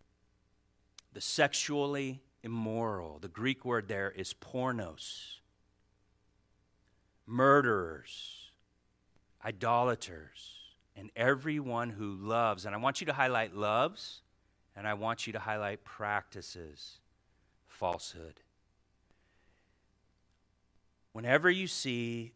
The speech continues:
God talking about the sexual immo-, immoral, the impure, um,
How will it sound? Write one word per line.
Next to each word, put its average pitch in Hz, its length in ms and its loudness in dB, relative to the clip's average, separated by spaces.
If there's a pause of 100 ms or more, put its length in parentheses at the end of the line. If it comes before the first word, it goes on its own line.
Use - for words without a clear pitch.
God 101 240 -8
talking 139 460 2
about 127 240 0
the 131 80 -6
sexual 135 480 -2
immo-, 131 320 -4 (120)
immoral, 101 720 -4
the 104 180 -8
impure, 107 760 -4 (480)
um, 95 560 -6